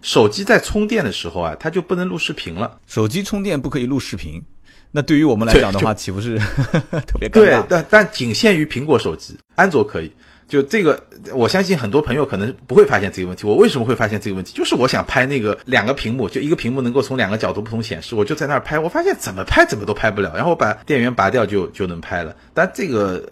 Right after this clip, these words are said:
Speaker 1: 很小的问题了，只是说它也凸显一个问题，
Speaker 2: 嗯。
Speaker 1: 就现在的车机和手机的这种，这种互联啊，这种对接，其实里面可能还是有很多细节问题是需要大家不断的去做优化的。
Speaker 2: 它是不是把你
Speaker 1: 这个
Speaker 2: 屏幕投射上去了？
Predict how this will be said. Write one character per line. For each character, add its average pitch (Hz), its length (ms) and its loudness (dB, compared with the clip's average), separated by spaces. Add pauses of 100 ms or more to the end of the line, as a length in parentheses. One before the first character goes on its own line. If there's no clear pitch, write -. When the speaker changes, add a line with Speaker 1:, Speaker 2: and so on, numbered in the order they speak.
Speaker 1:
很 - 240 -4
小 - 220 -2
的 98 100 -2
问 143 160 0
题 - 180 -10
了， 82 140 -10
只 - 140 -10
是 95 100 -6
说 156 240 0 (400)
它 160 160 2
也 139 100 2
凸 - 160 -6
显 98 160 -6
一 90 80 -8
个 101 60 -6
问 147 180 -4
题， - 200 -16
Speaker 2:
嗯。 - 20 -20
Speaker 1:
就 131 100 -2
现 151 240 -4
在 156 140 2
的 135 140 0
车 - 260 -2
机 151 180 -6
和 139 160 0
手 87 220 -4
机 117 140 -8
的 120 80 0
这 107 60 -10
种， 104 200 -4 (340)
这 156 120 -8
种 120 120 0
互 139 300 0
联 101 160 4
啊， 110 80 2
这 - 60 -8
种 143 160 0
对 123 180 -2
接， 110 160 -2
其 113 160 -6
实 135 160 -6
里 110 160 -4
面 110 180 -4
可 107 140 -6
能 104 140 -4
还 104 180 -4
是 143 140 -4
有 135 60 2
很 95 180 -10
多 113 120 -2
细 113 200 -10
节 98 120 -4
问 98 140 -4
题 95 160 -8
是 92 160 -8
需 - 240 -8
要 98 80 -2
大 98 140 -6
家 98 120 -2
不 85 140 -8
断 104 160 -4
的 95 80 -6
去 - 160 -16
做 85 140 -6
优 101 160 -2
化 101 180 -4
的。 - 100 -14 (200)
Speaker 2:
它 190 100 -2
是 220 100 2
不 240 60 4
是 196 60 2
把 165 80 6
你 165 80 2
Speaker 1:
这 92 60 -2
个 87 60 -2
Speaker 2:
屏 101 80 0
幕 160 200 2
投 - 180 -2
射 185 160 -2
上 101 160 -4
去 85 80 -8
了？ - 160 -10